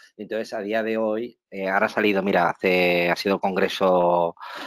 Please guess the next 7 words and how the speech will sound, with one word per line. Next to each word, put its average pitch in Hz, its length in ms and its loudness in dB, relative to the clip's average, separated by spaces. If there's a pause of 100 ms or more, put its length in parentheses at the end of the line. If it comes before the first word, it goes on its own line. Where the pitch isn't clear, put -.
el 101 140 -2
congreso 98 460 0
europeo, 101 680 4
eh, 104 200 2
han 98 120 2
presentado 104 520 4
resultados, 104 840 0